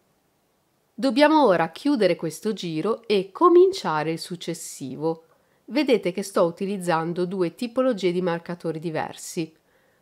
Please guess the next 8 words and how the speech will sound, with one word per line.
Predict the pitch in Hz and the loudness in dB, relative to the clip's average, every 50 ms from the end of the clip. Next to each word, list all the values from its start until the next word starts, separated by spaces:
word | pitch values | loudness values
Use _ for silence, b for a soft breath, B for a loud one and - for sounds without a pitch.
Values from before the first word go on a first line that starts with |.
| _ _ - | _ _ -4
Utilizzo | 233 240 233 240 269 240 247 226 180 165 180 170 | -4 -2 -2 -2 -2 -2 -2 -4 -4 -2 -2 -2
marcatori | 175 175 180 190 - 208 196 - 196 175 165 160 156 156 - | 0 0 -2 -2 -2 -6 -4 -4 -2 -2 -2 -2 -4 -6 -6
tutti | - 302 311 - - 220 | -6 -8 -8 -6 -6 -6
uguali | 196 170 175 185 180 165 156 156 156 | -2 0 2 2 2 2 2 -2 -6
per | - - 156 156 | -6 -8 -6 -6
i | 156 | -4
miei | 156 160 156 151 | -4 -4 -4 -4
aumenti | 160 185 208 196 151 143 147 151 - - 233 262 254 | -4 -2 -2 -4 -4 -4 -6 -8 -8 -10 -12 -12 -12